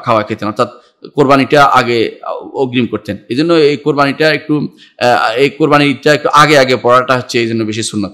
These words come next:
বেশি সুন্নত, বেশি একটু আগে পড়া, অর্থাৎ বেশি দেরি না করা। দ্বিতীয়ত এই কোরবানি ঈদেও আমরা একে অপরকে বলতে পারি, "তাকাব্বালাল্লাহু মিন্না ওয়া মিনকুম", আল্লাহ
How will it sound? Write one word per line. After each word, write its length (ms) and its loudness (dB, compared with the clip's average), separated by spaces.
বেশি 180 -2
সুন্নত, 240 -4
বেশি 220 -4
একটু 200 -2
আগে 260 2
পড়া, 220 0
অর্থাৎ 200 -2
বেশি 180 -2
দেরি 180 2
না 120 0
করা। 220 -4
দ্বিতীয়ত 380 2
এই 120 6
কোরবানি 380 4
ঈদেও 200 6
আমরা 320 6
একে 140 0
অপরকে 300 -2
বলতে 240 -4
পারি, 220 0
"তাকাব্বালাল্লাহু 580 2
মিন্না 160 4
ওয়া 80 0
মিনকুম", 260 -4
আল্লাহ 380 4